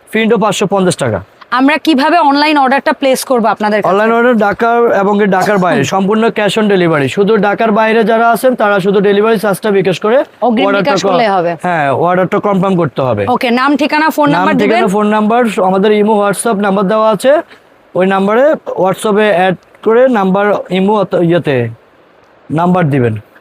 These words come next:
Speaker 2: আচ্ছা, আর আপনাদেরকে আরেকটা ছোট্ট অনুরোধ থাকবে, যারা দোকানে এসে কিনবেন, ভাই, দেরি করবেন না, সময় নষ্ট করবেন না, দ্রুত করবেন। আর যারা অনলাইনে ভিডিওটা দেখছেন, ভিডিওটা পাবলিক হওয়ার সাথে সাথে অর্ডার করবেন,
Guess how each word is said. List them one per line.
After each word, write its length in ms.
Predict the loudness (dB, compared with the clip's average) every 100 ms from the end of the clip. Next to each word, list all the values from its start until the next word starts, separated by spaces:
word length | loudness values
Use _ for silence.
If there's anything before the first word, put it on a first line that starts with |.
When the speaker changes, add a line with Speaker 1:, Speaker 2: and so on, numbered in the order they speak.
| -4
Speaker 2:
আচ্ছা, 320 | -2 -2 -4 -4 -12 -12 -4
আর 200 | -2 0
আপনাদেরকে 480 | -2 0 0 0
আরেকটা 260 | 0 0 -2
ছোট্ট 260 | -4 -2 0
অনুরোধ 360 | 0 2 0
থাকবে, 440 | 0 -2 0 0 2
যারা 340 | 2 2 0
দোকানে 500 | -2 -2 -2 0 0
এসে 180 | -2 -2
কিনবেন, 360 | -2 0 0
ভাই, 260 | 0 0 0 -2 -6 -16 -8
দেরি 280 | -2 0 0
করবেন 360 | 0 0 2 0
না, 180 | 0
সময় 320 | 0 0 0 0
নষ্ট 240 | 0 -2
করবেন 280 | -2 0 0
না, 80 | 0
দ্রুত 300 | 0 0 0
করবেন। 400 | 0 2 2 0 -4 -10 -8
আর 160 | -4 -2
যারা 220 | 0 0
অনলাইনে 420 | 0 0 0 0
ভিডিওটা 420 | 0 2 2 2 0
দেখছেন, 420 | 0 -2 -2 0
ভিডিওটা 360 | 2 2 0
পাবলিক 320 | 0 -2 -2 -2
হওয়ার 140 | -2
সাথে 280 | -2 -2 -2
সাথে 220 | -4 -2
অর্ডার 280 | 0 0 0
করবেন, 360 | 0 0 0